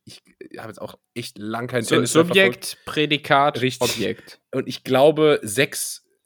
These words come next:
Speaker 1: äh, sechs Spiele sind ein Satz. Und wenn's sechs sechs, äh, steht, dann, dann geht's, äh, bis sieben sechs. Das nennt sich dann Tiebreaker. Und dann muss man, glaub ich, zwei, zwei Sätze gewinnen, äh, für das Match.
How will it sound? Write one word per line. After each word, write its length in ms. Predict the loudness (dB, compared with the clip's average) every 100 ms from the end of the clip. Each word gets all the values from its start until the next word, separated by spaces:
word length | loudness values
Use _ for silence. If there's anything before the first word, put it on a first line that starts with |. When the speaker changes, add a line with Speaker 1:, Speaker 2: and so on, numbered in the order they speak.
| -8
Speaker 1:
äh, 260 | -4 -4
sechs 260 | -4 -6 -8
Spiele 360 | -12 -8 -6 -4
sind 180 | -4 -4
ein 200 | -6 -2
Satz. 320 | -4 -4 -6
Und 160 | -6
wenn's 220 | -6 -8 -6
sechs 240 | -8 -6
sechs, 400 | -12 -12 -16 -20 -8
äh, 300 | -2 0 0
steht, 440 | -4 -6 -6 -6 -8
dann, 260 | -8 -10 -6
dann 160 | -4
geht's, 320 | 0 0 -2 -2
äh, 280 | 2 2 2 -4 -6
bis 240 | -6 -6
sieben 480 | -6 -6 -2 -2 0
sechs. 380 | 2 2 0 -14
Das 140 | -10 -8
nennt 140 | -8
sich 100 | -6
dann 160 | -8 -6
Tiebreaker. 800 | -2 -2 0 0 0 0 -2 -4 _ _ _
Und 160 | -8 2
dann 160 | 2 4
muss 220 | 0 -2
man, 100 | 0
glaub 140 | 0
ich, 80 | -2
zwei, 480 | 0 2 2 0 -4
zwei 200 | -4 -2
Sätze 340 | -2 -4 -4 -8
gewinnen, 560 | -6 -4 -6 -8 -12
äh, 480 | -10 -6 -6 -6 -10
für 200 | -10 -8
das 200 | -6 -8
Match. 500 | -8 -8 -8 -10 -10